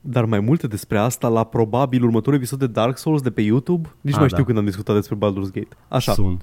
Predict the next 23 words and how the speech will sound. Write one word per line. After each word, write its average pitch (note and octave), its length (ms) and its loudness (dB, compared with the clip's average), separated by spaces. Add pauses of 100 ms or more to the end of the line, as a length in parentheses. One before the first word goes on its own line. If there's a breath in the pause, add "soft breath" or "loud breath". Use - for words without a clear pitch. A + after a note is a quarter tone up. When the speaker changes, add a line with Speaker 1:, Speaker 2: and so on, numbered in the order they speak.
(180)
Speaker 1:
Ideea D#3 300 0
e D#3+ 40 2
că C#3+ 320 0
noi C#3 160 2
am C#3 100 2
încercat A#2 440 0
în A2+ 60 0
ultima G#2+ 200 -2
vreme G#2+ 200 0
să G#2 560 2
reducem G#2 840 -2 (120)
cantitatea A#2+ 600 -2
de A2 100 -2
știri A#2 560 -4
despre A#2 200 -4
care A2+ 120 2
vorbim, G#2+ 240 -4
că C3 80 -6
vorbeam B2+ 240 0
des-, A#2+ 200 -10
foarte F3+ 260 -2
mult F3 120 0
despre C#3 320 -2